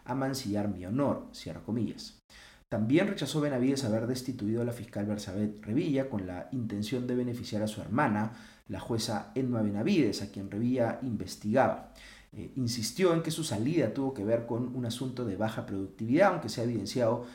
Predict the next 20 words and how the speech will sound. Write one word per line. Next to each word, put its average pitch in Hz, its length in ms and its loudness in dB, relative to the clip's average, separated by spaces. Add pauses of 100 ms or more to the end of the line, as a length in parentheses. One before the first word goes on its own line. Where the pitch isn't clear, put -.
(260)
que 131 360 2
los 107 160 -2
reportes 156 480 2
que - 100 -4
afirmaban 107 480 2
tal 107 220 0
cosa 180 340 0
para 98 180 -4
sustentar 104 480 -6
la 110 120 0
remoción 104 420 -4
de 107 80 0
Revilla 123 400 0
fueron 123 320 -4
manipulados 120 800 4
y 120 60 -4
no 120 120 0
reflejaban 107 540 -4
la 95 100 -4
realidad. 85 600 -2